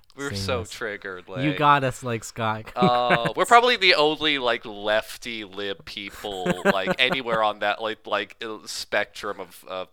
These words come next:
Speaker 1: politics who've seen this thing.
Speaker 2: Safe to say, we're the only ones who also talked about that in a,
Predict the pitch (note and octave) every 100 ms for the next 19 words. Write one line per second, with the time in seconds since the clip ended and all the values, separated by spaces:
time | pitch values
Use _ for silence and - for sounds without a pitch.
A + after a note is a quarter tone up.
0 | _ - F#2+ F#2 F#2+ - F#2 F2+ - -
1 | A#2 G2 - - A2 G2 F#2 - - -
2 | E2+ E2 F2 G2 _ _ - E3 - G3
3 | D#3 B2+ C#3 C#3 C#3 - A#2+ B2+ A2+ -
4 | A2+ A2 A#2 G#2+ G#2+ - A#2 A2+ - A2
5 | G#2 F2+ F2 F2